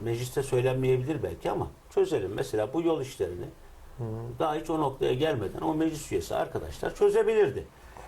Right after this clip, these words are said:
Speaker 1: Yapabilirlerdi. Bunu, bunlar yapılmayacak bir şey değil.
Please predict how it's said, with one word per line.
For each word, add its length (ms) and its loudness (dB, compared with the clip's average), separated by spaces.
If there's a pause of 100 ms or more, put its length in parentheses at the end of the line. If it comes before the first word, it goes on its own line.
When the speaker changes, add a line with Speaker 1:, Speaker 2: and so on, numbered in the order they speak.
(120)
Speaker 1:
Yapabilirlerdi. 1080 0 (260)
Bunu, 340 -2
bunlar 280 2
yapılmayacak 640 0
bir 40 -6
şey 240 -2
değil. 140 -4